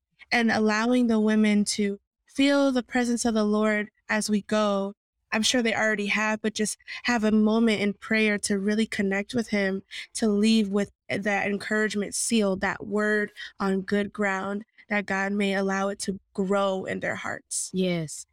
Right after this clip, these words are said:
Speaker 2: You may be a woman listening to this too and may not have had a physical abortion, but there's been things in your life that has tried to abort your destiny. Take those three things and still open your mouth, because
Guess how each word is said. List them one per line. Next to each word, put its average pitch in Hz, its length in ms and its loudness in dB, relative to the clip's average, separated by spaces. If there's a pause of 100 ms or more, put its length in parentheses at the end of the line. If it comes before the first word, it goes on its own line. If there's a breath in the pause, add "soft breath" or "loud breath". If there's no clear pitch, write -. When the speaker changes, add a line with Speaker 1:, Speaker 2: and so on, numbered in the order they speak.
Speaker 2:
You 233 140 6
may 277 160 6
be 240 160 4
a 214 100 4
woman 202 360 4
listening 190 440 4
to 196 120 -2
this 190 240 0
too 196 220 2
and 170 160 4
may 175 140 4
not 175 200 2
have 175 380 0
had 175 440 0 (180)
a 156 280 0
physical 196 440 0
abortion, 226 600 0 (440)
but 185 160 -2
there's 202 240 2
been 196 240 2
things 196 280 2
in 170 120 2
your 160 140 2
life 156 580 -2
that 165 120 0
has 160 160 0
tried 165 260 -4
to 160 100 -2
abort 156 320 -2
your 156 120 0
destiny. 143 600 -2 (1080)
Take 233 300 0
those 175 260 0
three 185 240 -2
things 156 640 0
and 156 340 0
still - 400 -2
open 175 340 0
your 151 100 0
mouth, 151 380 -2
because 147 520 -2